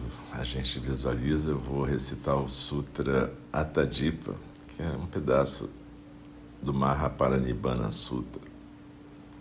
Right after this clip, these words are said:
a última fala do Buda, quando ele estava se despedindo e fazendo a passagem. Ele diz que cada um de nós é a luz.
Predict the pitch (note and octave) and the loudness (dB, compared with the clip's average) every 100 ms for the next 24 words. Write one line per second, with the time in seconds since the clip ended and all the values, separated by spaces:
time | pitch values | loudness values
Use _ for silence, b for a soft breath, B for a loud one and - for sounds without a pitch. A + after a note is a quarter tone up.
0 | - - - - - - - C#2+ E2 - | -18 -18 -18 -18 -18 -10 -2 2 2 2
1 | C2+ C2 - C2+ C2+ C2 B1+ B1+ C2 C2 | -2 0 6 8 8 4 -2 0 0 0
2 | - - - - - - A#1 A#1+ A1+ - | -8 -16 -18 -20 -16 -10 -4 -2 -2 0
3 | A#1 A#1 A#1 G1+ G1+ - B1 A1+ B1 B1 | 2 2 -2 -4 0 0 0 -2 -2 -2
4 | - A1 A1+ G1+ G#1 - - - G1+ G1+ | 2 0 0 0 -2 0 -2 -2 -4 -2
5 | - - - - - - - - B B | -6 -8 -16 -18 -18 -18 -18 -18 B B
6 | B B B B - - - - - - | B B B B -18 -20 -20 -18 -18 -8
7 | - C2+ C2 B1+ D2+ D#2+ - - D2 - | 0 2 2 2 4 4 2 0 -6 -6
8 | - - - - - - - - - - | -16 -16 -18 -18 -16 -16 -16 -16 -16 -14
9 | - - E2+ D#2+ D2+ C#2 E2 D#2 D2 B1+ | -6 4 6 6 4 4 4 2 2 0
10 | A#1+ C2 C2+ - - - - - - - | 2 2 4 4 2 -4 -14 -18 -18 -18
11 | - - - B B B B - - - | -16 -16 -16 B B B B -16 -16 -16
12 | - - - - - - - - - - | -16 -16 -18 -18 -18 -16 -14 -14 -14 -14
13 | - - - - - - - - - - | -14 -16 -16 -16 -16 -16 -16 -16 -16 -16
14 | - - - - - - - - - - | -16 -16 -16 -16 -16 -16 -18 -16 -16 -16
15 | - - D2+ D#2 D2 C2+ C2 - - - | -14 -2 4 6 6 4 2 2 0 -2